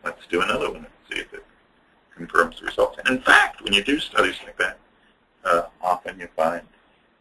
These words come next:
different results. The world's full of simultaneous prospective randomized control trials that give conflicting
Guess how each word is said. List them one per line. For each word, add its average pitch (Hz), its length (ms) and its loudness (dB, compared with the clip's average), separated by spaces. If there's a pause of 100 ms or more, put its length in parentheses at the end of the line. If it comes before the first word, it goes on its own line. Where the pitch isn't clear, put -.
(120)
different 82 360 -10 (100)
results. 90 400 -6 (140)
The 92 60 -4
world's 85 340 0 (100)
full 85 300 0
of - 40 -14 (1120)
simultaneous 90 1040 2
prospective - 680 -2
randomized 78 480 -6
control - 320 -10
trials 73 380 -10
that - 140 -20
give 80 160 -6 (460)
conflicting - 480 -20